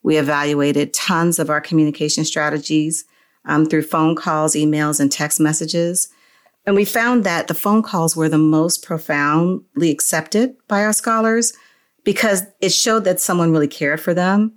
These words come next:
cared for their future. Somebody would spend time with them, listen to them, and hear about the challenges that they were experiencing.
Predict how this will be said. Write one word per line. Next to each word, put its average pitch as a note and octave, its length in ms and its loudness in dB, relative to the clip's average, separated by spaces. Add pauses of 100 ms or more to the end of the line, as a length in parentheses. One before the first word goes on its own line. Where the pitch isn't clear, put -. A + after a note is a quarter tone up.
cared D3+ 300 0
for E3+ 100 -2
their D3 140 0
future. E3+ 600 0 (220)
Somebody D#3 460 0
would C#3+ 200 0
spend C3 300 0
time D#3 300 2
with D#3 160 0
them, D#3 280 2
listen D3+ 320 0
to E3 160 -2
them, D#3+ 300 0
and C#3+ 140 0
hear D3+ 180 -2
about C#3+ 220 -4
the - 80 -4
challenges D#3 640 -2
that - 140 -16
they E3 100 2
were E3 80 2
experiencing. F#3 880 0